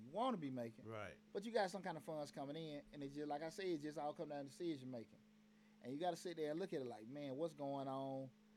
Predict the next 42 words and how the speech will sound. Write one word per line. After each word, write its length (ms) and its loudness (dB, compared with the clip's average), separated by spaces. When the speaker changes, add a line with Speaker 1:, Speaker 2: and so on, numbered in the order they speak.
Speaker 1:
Hey, 120 0
man, 220 2
I'm 80 -4
tr-, 100 -14
you 100 -2
know, 200 -4
I 80 6
wanna 340 10
help 300 6
you 120 4
and 80 4
everything, 680 4
but 220 2
I, 220 4
I 20 8
really 460 12
encourage 420 6
people 200 4
to 60 -8
check 160 6
out 100 12
that 100 12
one 220 8
video, 400 8
um, 340 0
lend 240 10
out 80 12
what 140 8
you 60 6
can 100 2
afford, 420 10
you 100 4
can 100 8
afford 300 10
to 60 8
lose," 340 10
because 520 6
I 140 10
always 420 12
give 240 10
out 240 10
money 400 4